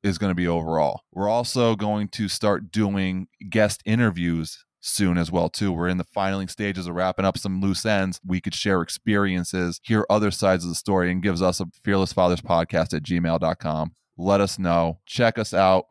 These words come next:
Facebook and Instagram, as always, at Fearless Fathers Podcast. If you like what we do, support us on Teespring, link in the description. Also,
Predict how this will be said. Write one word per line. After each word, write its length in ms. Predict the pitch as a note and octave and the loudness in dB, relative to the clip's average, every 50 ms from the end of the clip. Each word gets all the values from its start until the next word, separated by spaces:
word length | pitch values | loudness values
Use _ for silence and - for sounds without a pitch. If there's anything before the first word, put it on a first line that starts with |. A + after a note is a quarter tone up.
| _ _ - | _ _ 0
Facebook 360 | G#2+ G#2 - - G#2+ G#2 - | 0 0 0 0 -2 -2 -2
and 80 | F#2+ F#2 | 0 -2
Instagram, 440 | F2+ - - G2+ F2+ F#2 F2+ F2+ F2 | -2 -2 -2 -2 0 0 2 2 2
as 120 | F2 D#2+ | 0 2
always, 680 | F#2 F2 F2 E2+ E2+ E2+ E2+ F2 E2+ E2+ E2 - - - E2+ | 4 4 4 4 2 2 2 0 0 -2 -4 -6 -8 -2 0
at 200 | F2 D2 - - | 0 0 0 -2
Fearless 280 | - G2+ F#2+ F#2 F2 - | 0 0 2 2 0 2
Fathers 320 | G2+ F2+ F2 F2+ F2 E2 | 2 2 4 2 0 -2
Podcast. 720 | - - E2+ E2 E2+ E2+ - F2+ E2 E2 E2 E2 - - _ _ _ _ _ _ - | -2 0 2 2 0 0 -2 -4 -2 -2 -2 -4 -4 -8 _ _ _ _ _ _ -4
If 160 | G#2 F#2+ - | -4 -2 0
you 100 | A2 G2+ | 0 2
like 200 | G#2 G#2 G#2 - | 2 0 0 0
what 80 | G#2+ G2 | -4 -4
we 100 | G2 G2+ | -4 -4
do, 260 | E2+ G2+ G2 G2 F#2 | -2 0 0 0 0
support 460 | - - G2 F2+ - - A#2 A#2 A2 | -2 -6 -10 -8 -4 0 0 2 2
us 140 | G#2 - - | 2 0 0
on 160 | G2 G2 F#2 | 0 0 -2
Teespring, 840 | - - - G2+ F#2+ F2+ - - - G2 G2 F#2 F#2 F2+ F2+ F2+ E2 _ _ - | -4 -8 -6 -6 -4 -4 -6 -6 -4 -2 -2 0 0 -2 -4 -6 -8 _ _ -8
link 280 | F2 F#2 G2+ G2 F#2 - | -4 -2 -2 -2 -2 0
in 220 | - G#2+ G#2+ G#2 G2+ | 0 2 4 4 4
the 160 | G2+ G2+ G2+ | 2 2 0
description. 720 | F2+ F#2 - - - G2+ F2+ - - - F#2+ F2 F2 E2+ - _ - | 0 -2 -8 -6 -4 -4 -4 -4 -2 -2 0 0 0 -2 -4 _ -6
Also, 340 | B2+ C3 C3+ - - C3+ | -6 -6 -6 -4 -4 -6